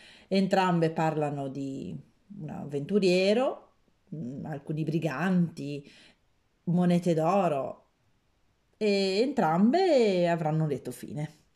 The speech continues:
La prima storia si chiama Il Forest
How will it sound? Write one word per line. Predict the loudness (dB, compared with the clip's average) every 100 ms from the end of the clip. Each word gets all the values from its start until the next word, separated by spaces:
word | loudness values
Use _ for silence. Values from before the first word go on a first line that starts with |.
| _ _ _ _ _ _ _ _ _ _ -2
La | 2 4 2
prima | 0 0 -2
storia | -4 -4 -2 0 -2 -6 _ _ _ _ _ _ _ _ _ _ -20 -8
si | -4
chiama | 2 2 4 2 0 -4 -12 _ _ _ _ _
Il | -2 0 0
Forest | 0 0 0 -2 -8 -16